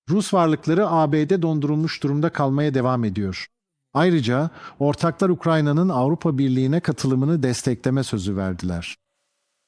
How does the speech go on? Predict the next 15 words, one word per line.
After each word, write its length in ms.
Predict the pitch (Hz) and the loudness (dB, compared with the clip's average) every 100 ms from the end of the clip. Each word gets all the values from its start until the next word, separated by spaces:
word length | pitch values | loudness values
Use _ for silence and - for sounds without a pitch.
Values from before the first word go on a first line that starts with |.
| _ - | _ -2
Avrupa 440 | 135 208 233 202 | 0 2 0 0
Birliği 260 | 196 185 175 | 2 2 2
Konseyi 760 | 175 170 - 165 202 226 - - | 0 0 0 0 0 -2 -8 -6
hibrit 280 | 156 160 233 | -2 0 0
saldırılar 640 | - 170 156 156 170 180 170 | 0 0 2 2 2 0 0
ve 80 | |
siber 420 | 156 160 180 202 196 | -2 -2 0 0 0
tehditler 600 | 170 131 156 - 180 208 | -2 -2 -4 0 0 2
nedeniyle 540 | 170 143 143 143 180 | 2 0 0 0 0
Rusya'ya 480 | 147 185 - 160 160 | -2 -4 -2 -4 -2
yönelik 360 | 170 143 151 147 | -2 -2 -2 -2
yaptırımları 560 | 131 - 135 131 131 | -4 -4 -2 0 0
genişletti. 800 | 120 110 104 - 107 - - 87 - _ _ _ - | 0 -2 -2 -4 -4 -6 -10 -12 -14 _ _ _ -8
Bu 120 | 220 | -6
kısıtlamalar, 1000 | 196 - 180 - 147 135 123 160 185 | -4 -4 -2 0 0 2 2 0 -2